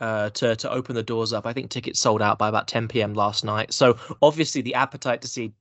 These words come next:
test cricket there, and th-, to talk about structural barriers, you know, uh, cost is, is one of them, especially at the more kind of quote unquote elite grounds, such as, well, at least the London centric grounds, such as the Oval and especially Lords, which came under criticism.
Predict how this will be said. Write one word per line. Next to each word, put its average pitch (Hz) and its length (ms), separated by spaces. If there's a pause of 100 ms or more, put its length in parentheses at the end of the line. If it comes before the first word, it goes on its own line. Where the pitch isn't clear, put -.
test 131 220
cricket 131 300
there, 151 280
and 123 200 (280)
th-, 170 200
to 170 120 (120)
talk 143 200
about 131 200
structural 135 360
barriers, 131 600 (280)
you 143 140
know, 147 300 (420)
uh, 190 120
cost - 420
is, 147 240
is 143 180
one 160 160
of 190 100
them, 110 140
especially 127 460
at 127 100
the 131 80
more 123 240
kind 120 180
of 113 60
quote 131 180
unquote 120 300
elite 120 240
grounds, 110 400
such - 260
as, 110 240
well, 131 120
at 113 160
least 120 100
the 123 80
London 120 280
centric 120 360
grounds, 110 320
such - 180
as - 60
the 117 140
Oval 110 240
and 110 80
especially 120 420
Lords, 120 380
which - 160
came 123 160
under 110 120
criticism. 160 540